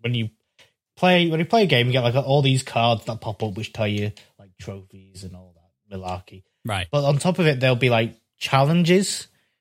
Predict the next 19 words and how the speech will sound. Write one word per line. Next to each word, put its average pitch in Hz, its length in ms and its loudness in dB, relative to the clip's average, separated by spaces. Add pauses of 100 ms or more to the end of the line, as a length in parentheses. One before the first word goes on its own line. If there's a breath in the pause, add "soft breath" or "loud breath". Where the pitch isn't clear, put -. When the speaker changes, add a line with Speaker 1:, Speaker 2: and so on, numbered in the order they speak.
(100)
Speaker 1:
which 135 220 -2
you 143 80 -4
can 123 720 0
compete 123 420 2
in 120 220 2
and 117 320 -2
play 104 400 -2
in 104 120 -4
and 104 380 -6 (640)
do - 100 -20 (100)
stuff, - 760 -18
like 95 220 -20
community 110 360 -6
challenges. 98 680 -6 (200)
Speaker 2:
Okay. 104 440 -6
Speaker 1:
Uh, 104 1000 -4 (380)
yeah, 127 420 -4
to 117 260 -8
earn 117 500 0